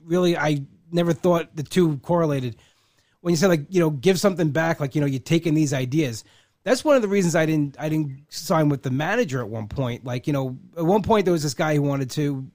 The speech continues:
manage, like, he was looking to manage younger comics and stuff like that. And when I had the meeting with them, I had a phone meeting.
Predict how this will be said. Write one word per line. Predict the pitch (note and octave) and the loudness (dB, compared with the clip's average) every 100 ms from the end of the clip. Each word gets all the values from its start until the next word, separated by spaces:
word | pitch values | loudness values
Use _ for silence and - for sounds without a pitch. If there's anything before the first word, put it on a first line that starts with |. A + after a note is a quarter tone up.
| D#3 | _
manage, | D#3 D#3 D3+ C3+ | -6 -4 -2 -4
like, | D#3 | -2
he | D3 | -2
was | C#3+ | -2
looking | F3 F3 | -2 -2
to | D#3 | -2
manage | C3+ D#3 D3+ C3 | -2 -2 -2 -2
younger | C#3+ C#3+ C#3 | -2 -2 -4
comics | B2 C#3 C3+ B2+ B2 | -4 -2 -2 -4 -6
and | |
stuff | A2+ B2+ | -8 -8
like | B2 C#3 | -8 -6
that. | B2 A2+ _ _ _ - - - | -8 -8 _ _ _ -20 -20 -6
And | D#3+ | 0
when | E3 | 2
I | |
had | D#3 G#3 E3+ | 2 2 2
the | |
meeting | E3 G3+ G#3+ E3 | 2 4 4 4
with | D3+ | 2
them, | D3 | 2
I | C#3+ | 0
had | C3+ | 0
a | |
phone | - E3+ F3 | 0 2 4
meeting. | C#3+ A#2 A2+ | 4 0 -4